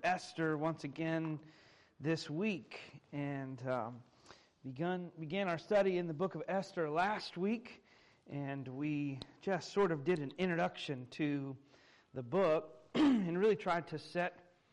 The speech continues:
our minds in the right direction.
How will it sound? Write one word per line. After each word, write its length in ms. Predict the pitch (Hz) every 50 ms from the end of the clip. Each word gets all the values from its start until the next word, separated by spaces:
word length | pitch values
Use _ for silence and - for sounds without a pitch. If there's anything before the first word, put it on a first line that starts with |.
| _ _ _ _ _ - - - - -
our 240 | 147 151 156 156 151
minds 640 | 156 165 170 180 190 196 196 196 190 180 135 - -
in 160 | 180 180 180
the 80 | 170 160
right 300 | 160 175 180 180 - 151
direction. 640 | 160 165 175 196 196 185 - - - 139 117 104 104